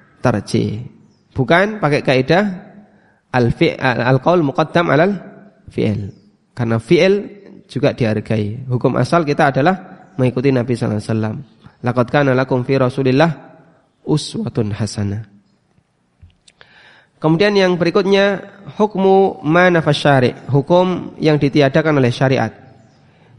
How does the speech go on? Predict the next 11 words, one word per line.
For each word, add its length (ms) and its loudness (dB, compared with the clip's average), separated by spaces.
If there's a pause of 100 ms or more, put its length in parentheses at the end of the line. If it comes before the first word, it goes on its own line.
(260)
"Wa 160 2
idza 260 4
nafa 240 0
syari'u 640 2
ibadatan 560 2
aw 160 2
mu'amalatan 800 2
fa 160 0
huwa 180 2
li 140 2
fasadiha." 600 0